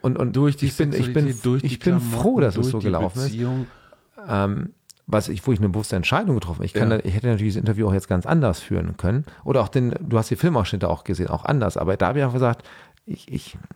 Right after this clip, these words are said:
Speaker 1: naja, ich, ich rede so, wie mir die Schnauze gewachsen ist.
Speaker 2: Anders im
Speaker 1: Und
Speaker 2: Sinne von
Speaker 1: von, ja, geschlossener
Speaker 2: offizieller.
Speaker 1: Kon-, ja, offi-, wir können da mit ganz vielen medizinischen Begriffen arbeiten, aber
Speaker 2: Ja, ja, ja.
Speaker 1: das macht das Thema dann so abstrakt, ne?
Speaker 2: Ja.
Speaker 1: Und da ist ja auch sehr, ist ja ein, ein total,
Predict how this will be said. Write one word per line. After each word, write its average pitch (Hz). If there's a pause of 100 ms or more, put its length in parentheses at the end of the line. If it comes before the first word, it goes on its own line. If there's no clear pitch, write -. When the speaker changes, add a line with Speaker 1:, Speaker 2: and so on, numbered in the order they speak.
(140)
Speaker 1:
naja, 76
ich, -
ich -
rede 117
so, 117
wie 104
mir 95
die 87
Schnauze 98
gewachsen -
ist. 180
Speaker 2:
Anders 117
im 143
Speaker 1:
Und 113
Speaker 2:
Sinne 113
von 104
Speaker 1:
von, 139
ja, 127
geschlossener 127
Speaker 2:
offizieller. 82
Speaker 1:
Kon-, 143
ja, 160
offi-, 120
wir 113
können 143
da 117
mit 107
ganz 110
vielen 110
medizinischen 101
Begriffen 135
arbeiten, 123
aber 117
Speaker 2:
Ja, 101
ja, 80
ja. 80
Speaker 1:
das 120
macht 147
das 143
Thema 127
dann 110
so 107
abstrakt, -
ne? 135
Speaker 2:
Ja. -
Speaker 1:
Und 95
da 123
ist 98
ja 117
auch 127
sehr, 127
ist -
ja 143
ein, 113
ein -
total, -